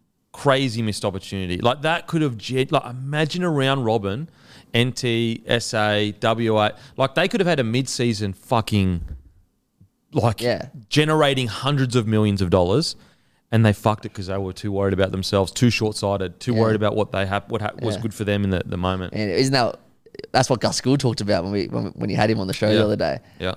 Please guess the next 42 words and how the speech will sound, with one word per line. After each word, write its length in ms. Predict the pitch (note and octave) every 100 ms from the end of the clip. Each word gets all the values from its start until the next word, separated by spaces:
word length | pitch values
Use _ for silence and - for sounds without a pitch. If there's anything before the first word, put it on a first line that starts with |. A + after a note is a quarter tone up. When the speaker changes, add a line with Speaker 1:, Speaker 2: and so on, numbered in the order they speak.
| -
Speaker 2:
How, 180 | G#2+ G#2
like, 240 | F#2+ F#2 -
you, 160 | D#2
we 80 | G#2
just 80 | -
had 120 | G#2
people 460 | F3+ G#2+ G2+ F#2+ - _ _
thinking 220 | C3 A2+
about 220 | A2 G#2
their 160 | E2 A2+
contracts 720 | - A2 - G2 - - - -
and 100 | G#2
not, 160 | G2+
not 300 | A2 G#2+ -
players, 360 | - A2+ F2 A2+
like, 140 | - -
Speaker 1:
Yeah. 200 | - G2+ -
Speaker 2:
in, 220 | A2 G#2+
in 160 | - G#2+
the, 260 | F#2+ D#2+ - -
up, 140 | - -
up 140 | A2+
the 60 | G2+
top. 300 | - A2 - - - _ _ _
No 220 | A#2 B2+ A#2+
one 160 | A#2
looking 400 | A#2 A2 A2 G#2 -
further 260 | - A2+
down 160 | G#2+ G2
the 60 | F#2+
track, 260 | A#2+ A2
but 60 | G2+
they 80 | G2
did 160 | A#2
that 120 | G#2
with 120 | F#2 G2+
Origin. 480 | A2+ A2+ A2 D2+
<laughs> 120 | G#3+ -
Now 60 |
look 160 | A2+ G#2
at 60 |
Origin. 360 | A2 G#2+ A2+ -